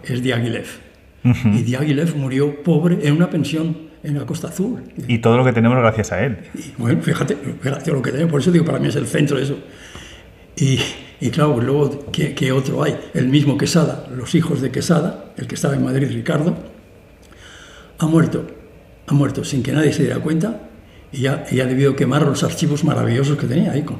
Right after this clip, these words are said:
Speaker 1: cartas de Bandana Rosca, de Rubinstein, de Heifetz, de todo, toda esa época del año, los años veinte.
Speaker 2: Qué maravilla.
Speaker 1: Eso ha desaparecido. Y ha desaparecido porque él ha muerto desconocido, completamente. Y era la empresa más fuerte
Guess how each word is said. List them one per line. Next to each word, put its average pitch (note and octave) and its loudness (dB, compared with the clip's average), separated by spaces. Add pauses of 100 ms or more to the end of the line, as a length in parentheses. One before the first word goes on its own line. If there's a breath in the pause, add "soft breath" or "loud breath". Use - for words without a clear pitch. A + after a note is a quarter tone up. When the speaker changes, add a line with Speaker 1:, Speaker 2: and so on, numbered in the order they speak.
(120)
Speaker 1:
cartas B2 -2
de A#2+ 2
Bandana A#2+ 0
Rosca, C3 0
de - 0
Rubinstein, B2 0
de - -6
Heifetz, - -6
de - -6
todo, - -12
toda E3 2
esa E3 -4
época D3+ -2
del C3 -2
año, C#3+ -4 (220 loud breath)
los C#3+ -4
años D3+ 0
veinte. E3+ 2
Speaker 2:
Qué G#2+ -4
maravilla. G#2+ 0
Speaker 1:
Eso F3 2
ha - 0
desaparecido. E3+ 0 (340 loud breath)
Y - -8
ha - 0
desaparecido D#3+ 2
porque E3 0
él E3 4
ha - 6
muerto F#3 4 (180)
desconocido, C#3+ -4 (280)
completamente. D#3+ -2 (420 loud breath)
Y C#3 0
era E3+ 2
la B2 -2
empresa D3+ 0
más E3 4
fuerte E3+ -2